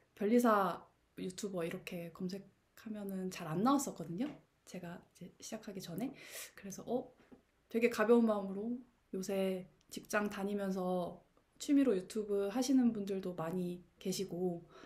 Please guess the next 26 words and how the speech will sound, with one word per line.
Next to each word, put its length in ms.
어차피 680
내가 300
이렇게 320
유튜브를 360
한다고 340
해서 440
많이 240
사람들이 720
봐줄까? 640
어차피 260
안 140
봐줄 240
거면 260
그냥 520
뭐 160
큰 240
고민 260
없이 220
그냥 480
한번 220
시작해봐도 1300
되겠다, 640
이런 220
되게 240
가벼운 400
마음으로 520